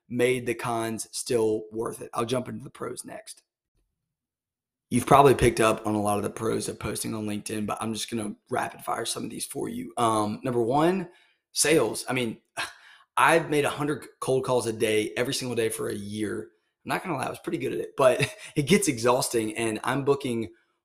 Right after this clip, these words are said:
way more, like, qualified, meaningful meetings through LinkedIn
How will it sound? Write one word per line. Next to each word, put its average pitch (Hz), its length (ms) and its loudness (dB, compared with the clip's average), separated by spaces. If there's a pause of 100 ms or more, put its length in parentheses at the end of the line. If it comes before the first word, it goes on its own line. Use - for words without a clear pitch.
(120)
way 156 640 4
more, 135 380 0
like, 123 240 -6
qualified, 135 920 2
meaningful 131 1080 0
meetings 139 580 -2
through 131 200 0
LinkedIn 123 640 -2